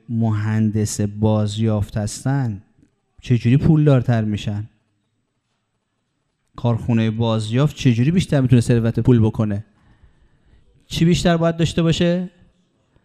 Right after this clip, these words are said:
زباله. هر چی زباله بیشتر داشته، بیشتر خوشحال می‌شه. یه پارکی ما رفتیم توی یکی از شهرهای بسیار پیشرفته توی هند بود، چندیگر، یه شهر اروپاییه.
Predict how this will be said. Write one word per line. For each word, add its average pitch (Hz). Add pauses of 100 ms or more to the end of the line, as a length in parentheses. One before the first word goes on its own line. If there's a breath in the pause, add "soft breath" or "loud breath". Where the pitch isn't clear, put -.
(240)
زباله. 139 (100)
هر 151
چی 196
زباله 170
بیشتر 160
داشته، 151
بیشتر 139
خوشحال 110
می‌شه. 107 (2000)
یه 165
پارکی 175
ما 175
رفتیم 175
توی 160
یکی 151
از 147
شهرهای 131
بسیار 143 (1500 soft breath)
پیشرفته 117
توی 131
هند 131
بود، 156 (480)
چندیگر، 117 (1500)
یه 170
شهر 175
اروپاییه. 123